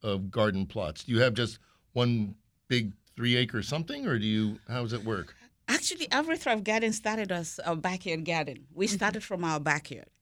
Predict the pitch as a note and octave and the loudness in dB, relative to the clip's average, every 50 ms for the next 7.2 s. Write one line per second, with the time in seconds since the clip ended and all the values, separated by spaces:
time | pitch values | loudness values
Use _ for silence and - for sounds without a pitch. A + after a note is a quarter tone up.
0 | _ - G3 G3 G3 F#3 F3+ F3 F3+ F3+ F3+ F3+ F3 E3+ F3+ F#3 F3+ - - B3+ | _ 4 4 4 6 6 6 4 4 4 2 2 2 2 2 0 -2 0 0 0
1 | D4 C4 G#3+ D#3 C3+ - F3 E3 D3+ - _ _ - - - - - - _ - | 0 2 0 -2 -2 -4 -8 -8 -8 -10 _ _ -18 -16 -16 -16 -16 -14 _ -4
2 | F#3 F3 E3+ E3 - - E3+ F3+ G3 G3 F#3 F#3 E3 - E3 D3 D#3 D#3 D3+ D3 | -2 -2 -2 -2 0 2 2 4 4 2 0 -2 -4 -6 -6 -6 -4 -4 -6 -6
3 | - - - - G#3 G#3+ G#3 F3+ F3+ D3+ C#3 D3 D3 - D3+ D#3 D#3 C#3+ D#3+ D3+ | -8 -10 -8 -4 -2 -2 -2 -2 -4 -4 -2 -2 -2 -2 -4 -4 -4 -4 -6 -8
4 | - - - C4 C#4 G#3+ D#3 C3+ B2 - - _ _ - - - _ - F#3 F#3+ | -10 -8 -6 -2 -2 0 0 -2 -4 -6 -14 _ _ -20 -20 -20 _ -6 0 2
5 | B3 E4+ E4 - - G3+ E3 D3+ - - - _ _ - C#4 D#4 G4 F#4 C4+ A3 | 2 2 2 0 -4 -2 -2 -2 -4 -6 -14 _ _ -16 -6 -2 -2 0 2 2
6 | G#3 G#3 G#3 F#3+ F#3 F3 F#3 F3 F3+ - - - F#3+ F3 F3+ F3 E3+ D#3+ E3 C#3+ | 2 2 0 0 -2 -2 -2 -2 -2 -6 -10 -8 -4 -4 -2 -2 -2 0 0 -2
7 | B2+ - - | -2 -4 -6